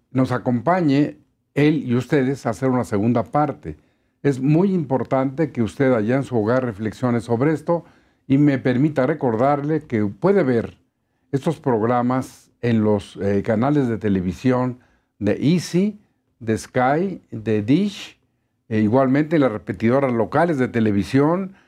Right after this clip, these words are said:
en los horarios que se marcan oficialmente, usted puede consultarlos en la cartelera del canal judicial. Normalmente este programa pasa los lunes de nueve a diez, los martes de cinco a seis,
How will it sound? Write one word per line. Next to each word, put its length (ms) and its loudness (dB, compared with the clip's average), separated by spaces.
en 80 2
los 160 0
horarios 600 2
que 120 -4
se 140 -2
marcan 600 0
oficialmente, 600 -2
usted 220 -4
puede 160 -2
consultarlos 760 -4
en 120 0
la 100 -2
cartelera 840 0
del 180 0
canal 300 -2
judicial. 680 0
Normalmente 520 0
este 160 -6
programa 640 0
pasa 300 -2
los 180 -2
lunes 380 2
de 100 2
nueve 220 2
a 60 2
diez, 500 0
los 180 0
martes 380 -2
de 80 -6
cinco 320 0
a 40 -2
seis, 520 -2